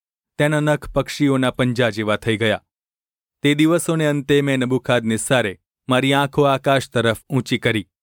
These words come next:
મારી સમજશક્તિ મને પાછી આપવામાં આવી. મેં પરાત્પર ઈશ્વરની સ્તુતિ કરી. જે સદાકાળ જીવે છે તેમની સ્તુતિ કરી અને તેમને માન આપ્યું, કેમ કે તેમનું રાજ અનંતકાળનું છે.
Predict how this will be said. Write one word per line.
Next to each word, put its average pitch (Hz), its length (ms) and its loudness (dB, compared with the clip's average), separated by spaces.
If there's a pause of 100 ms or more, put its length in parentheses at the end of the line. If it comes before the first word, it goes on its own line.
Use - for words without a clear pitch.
(480)
મારી 131 180 2
સમજશક્તિ 151 760 0
મને 120 220 0
પાછી 117 400 0
આપવામાં 110 440 0
આવી. 107 240 -4 (640)
મેં 135 100 0
પરાત્પર 143 540 0
ઈશ્વરની 123 460 0
સ્તુતિ 123 400 -2
કરી. 107 280 -2 (600)
જે 143 160 2
સદાકાળ 156 560 0
જીવે 135 360 2
છે 147 240 0
તેમની 139 360 0
સ્તુતિ 123 360 -2
કરી 113 380 0 (180)
અને 123 220 0
તેમને 107 320 0
માન 110 280 0
આપ્યું, 107 360 -2 (560)
કેમ 139 180 0
કે 147 140 0
તેમનું 147 400 0
રાજ 113 360 0
અનંતકાળનું 117 680 -2
છે. - 260 -2